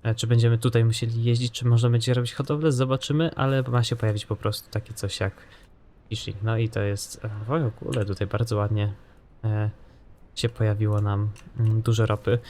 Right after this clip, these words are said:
Tak, zbudowaliśmy też rafinerię i to raz na jakiś czas można sobie zabrać tą ropę. Mm, jest to też pasywny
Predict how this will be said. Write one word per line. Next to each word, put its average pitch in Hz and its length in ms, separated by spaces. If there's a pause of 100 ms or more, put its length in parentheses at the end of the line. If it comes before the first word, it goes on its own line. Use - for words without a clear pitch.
(140)
Tak, 104 140
zbudowaliśmy 135 540
też - 200
rafinerię 147 600
i 185 60
to 120 260
raz 117 280
na 117 80
jakiś 110 220
czas 113 240
można 107 220
sobie 104 340 (400)
zabrać 113 380
tą 104 200
ropę. 113 340 (880)
Mm, 110 400 (1200)
jest - 180
to - 60
też 113 200
pasywny 117 480